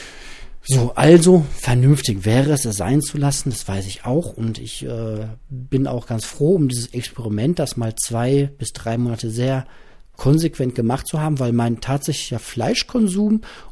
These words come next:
und Konsum von tierischen Produkten hat sich wirklich dramatisch reduziert.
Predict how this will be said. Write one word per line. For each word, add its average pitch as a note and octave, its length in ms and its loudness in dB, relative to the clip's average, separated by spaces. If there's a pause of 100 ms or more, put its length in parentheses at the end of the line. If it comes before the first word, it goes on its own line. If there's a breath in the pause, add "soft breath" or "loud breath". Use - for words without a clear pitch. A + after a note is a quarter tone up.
(100)
und B2+ 480 4 (280 soft breath)
Konsum A#2+ 400 2
von B2 240 -6
tierischen F#3 480 2
Produkten C#3+ 480 -2
hat C3+ 120 -2
sich - 220 -6
wirklich B2+ 420 -6 (280)
dramatisch A#2 1040 0
reduziert. G2+ 680 -6